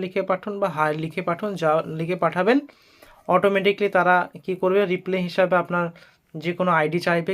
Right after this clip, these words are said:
কৃষক বন্ধু আইডি বা ফোন নাম্বার বা ভোটার আইডি, ভোটার আইডি বেশিরভাগ চায়, সে আইডিতে দেবেন এবং তারা আপনার সে স্ট্যাটাসটি জানিয়ে দেবে। তাছাড়া আপনি যে প্রসেসটা দেখিয়ে দিলাম সেই প্রসেসের মাধ্যমে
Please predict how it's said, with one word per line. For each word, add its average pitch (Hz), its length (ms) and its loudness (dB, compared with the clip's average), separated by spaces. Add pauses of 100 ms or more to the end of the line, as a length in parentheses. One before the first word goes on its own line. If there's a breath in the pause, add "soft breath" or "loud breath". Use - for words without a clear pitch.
কৃষক - 320 -4
বন্ধু 160 200 -4
আইডি 156 280 -4
বা 160 180 -4
ফোন 156 160 -2 (100)
নাম্বার 160 300 0 (240)
বা 151 100 -2 (100)
ভোটার 156 300 2
আইডি, 185 180 2 (500 soft breath)
ভোটার 151 200 0
আইডি 170 320 4
বেশিরভাগ 180 280 -4 (100)
চায়, 240 140 2 (520 soft breath)
সে - 120 -4
আইডিতে 165 340 0
দেবেন 165 280 0 (100)
এবং 170 100 -4 (120)
তারা 160 200 2
আপনার 160 220 -6
সে 190 180 -6
স্ট্যাটাসটি 139 460 -4
জানিয়ে 127 300 -4
দেবে। 123 200 -6
তাছাড়া 160 300 -2
আপনি 165 120 -8 (100)
যে 170 140 -2
প্রসেসটা 160 460 -4
দেখিয়ে 156 220 -4
দিলাম 208 160 -2 (520 loud breath)
সেই 175 180 -8
প্রসেসের 165 420 -6
মাধ্যমে 165 360 -4